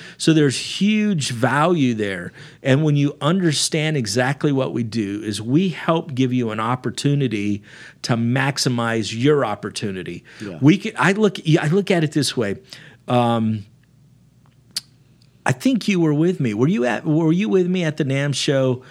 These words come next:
Speaker 1: several years ago when that guy walked up and we were talking to a
Speaker 2: Yeah,
Speaker 1: manufacturer?
Speaker 2: we were, we were right by the Dean booth.
Speaker 1: Yeah.
Speaker 2: Yeah, kind of, uh, in that hallway
Speaker 1: Yeah,
Speaker 2: right
Speaker 1: yeah.
Speaker 2: there. Yeah.
Speaker 1: So we were talking to a manufacturer, and someone walks up, asks, "Hey, are you Richard?" "Yes."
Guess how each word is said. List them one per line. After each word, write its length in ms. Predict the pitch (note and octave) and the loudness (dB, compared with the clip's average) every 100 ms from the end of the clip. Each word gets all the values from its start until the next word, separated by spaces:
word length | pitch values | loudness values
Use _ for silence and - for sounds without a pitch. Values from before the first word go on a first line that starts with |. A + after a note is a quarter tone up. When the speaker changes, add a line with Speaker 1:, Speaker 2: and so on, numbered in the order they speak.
| - - - | -20 -16 -4
Speaker 1:
several 380 | - C#3+ C#3+ | 2 2 2
years 340 | B2+ B2+ C3+ C3 | 2 2 0 0
ago 220 | C3+ C3+ | 0 0
when 180 | C3 A2+ | 0 -2
that 180 | G#2+ A2+ | -2 -2
guy 200 | A#2+ A#2+ | -2 0
walked 400 | A#2+ B2 A#2 C3 | 0 0 0 0
up 240 | B2+ B2 | 0 0
and 120 | A2+ | 0
we 100 | B2+ | 2
were 60 | C3 | 0
talking 380 | C#3 B2 B2+ B2 | 2 0 0 0
to 100 | B2 | 0
a 40 | |
Speaker 2:
Yeah, 40 | A2+ | 0
Speaker 1:
manufacturer? 640 | A#2 D#3+ B2+ C3 A#2+ D3 | 2 2 2 0 2 4
Speaker 2:
we 100 | E3 | 4
were, 280 | E3 D3 C#3 | 4 2 0
we 120 | C3+ | 0
were 100 | C#3+ | 0
right 220 | B2+ D3 D3 | 2 2 2
by 140 | D3 | 0
the 80 | C3+ | 0
Dean 260 | C3+ C#3+ | 0 0
booth. 320 | G#2+ F#2+ - - _ _ _ - | -2 -6 -10 -20 _ _ _ -20
Speaker 1:
Yeah. 440 | - D#3 C3+ G#2+ | -6 2 4 4
Speaker 2:
Yeah, 160 | C#3+ - | 2 2
kind 240 | D#3+ D3+ | 0 0
of, 100 | C3+ | 0
uh, 140 | C#3 B2 | -2 0
in 120 | C#3+ | 0
that 180 | C#3 C3 | 0 0
hallway 280 | - D3+ D3 | 2 4 4
Speaker 1:
Yeah, 220 | B2+ G2+ | 4 0
Speaker 2:
right 160 | A2+ A#2 | -2 2
Speaker 1:
yeah. 200 | B2+ G#2 | 2 2
Speaker 2:
there. 60 | A2+ | 2
Yeah. 100 | C#3 | 2
Speaker 1:
So 120 | D3 | 4
we 160 | D3 G#3+ | 4 4
were 160 | F#3+ | 2
talking 580 | C3 C#3+ D#3 D#3+ E3 B2+ | 2 2 2 2 0 0
to 500 | - C3+ A#2+ A#2 A#2 - - - | 2 2 2 0 -4 -18 -20 -6
a 80 | A#2 | -2
manufacturer, 920 | B2 A#2+ B2+ A#2+ G2 F#2 A#2 G#2+ G#2 - - - - - - | 0 0 0 -2 -2 -4 -4 -2 -4 -8 -20 -20 -20 -18 -2
and 240 | B2+ B2 | 0 2
someone 400 | A#2 D3 D3 C3 | 2 2 2 0
walks 360 | B2 C3 C3 - | 2 2 2 0
up, 220 | A2+ A2+ - | 0 -2 -4
asks, 400 | A#2+ A#2+ A#2+ - | 0 2 2 0
"Hey, 180 | C#3+ C3+ | 0 0
are 80 | G#2+ | 0
you 200 | A#2 B2+ | 2 2
Richard?" 440 | B2 C#3+ - A2 A#2+ | 2 0 -2 -4 0
"Yes." 400 | B2 G2 - | 0 0 -6